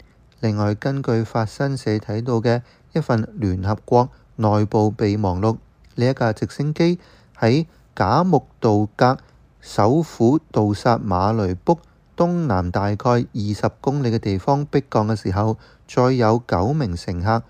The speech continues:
同機組人員。據報，六名乘客遭挾持，一名乘客喺不明情況下被殺，另外兩名乘客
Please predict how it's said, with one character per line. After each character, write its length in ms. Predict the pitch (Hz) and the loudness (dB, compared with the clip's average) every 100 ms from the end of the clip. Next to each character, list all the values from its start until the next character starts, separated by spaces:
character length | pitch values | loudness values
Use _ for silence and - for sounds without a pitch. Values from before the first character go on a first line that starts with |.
| _ | _
同 260 | - 107 92 | -6 -4 -2
機 200 | 135 143 | 0 0
組 180 | 123 135 | 0 -2
人 180 | 104 87 | -2 0
員。 220 | 95 98 _ _ - _ - | -2 -4 _ _ -20 _ -2
據 220 | 120 123 | 0 2
報， 260 | 131 127 127 _ - | 2 2 0 _ -4
六 200 | 110 104 - | 0 0 0
名 240 | 107 92 | -2 -2
乘 260 | 92 101 90 | -2 -4 -2
客 220 | 107 117 | -2 -2
遭 160 | - 139 | 0 -2
挾 120 | 127 117 | 0 -6
持， 260 | - 98 - - _ _ | -2 -2 -2 -16 _ _
一 60 | 175 | -2
名 240 | 143 90 | 0 -2
乘 260 | 87 107 90 | -6 -6 -4
客 220 | 95 131 143 _ _ | -2 -2 -2 _ _
喺 120 | 120 123 | -2 0
不 120 | 160 | 0
明 260 | 127 87 | -2 -4
情 300 | 87 98 85 | -6 -6 -6
況 220 | 85 113 107 | -4 -4 0
下 160 | 101 | -2
被 220 | 98 101 | -2 -4
殺， 260 | 98 127 139 - _ _ _ - | -2 -2 -2 -10 _ _ _ -4
另 160 | 110 | -2
外 140 | 107 107 | 0 0
兩 240 | 98 107 | 0 0
名 220 | 110 87 | -2 -4
乘 260 | 85 92 87 | -6 -6 -2
客 240 | 104 127 | -2 -2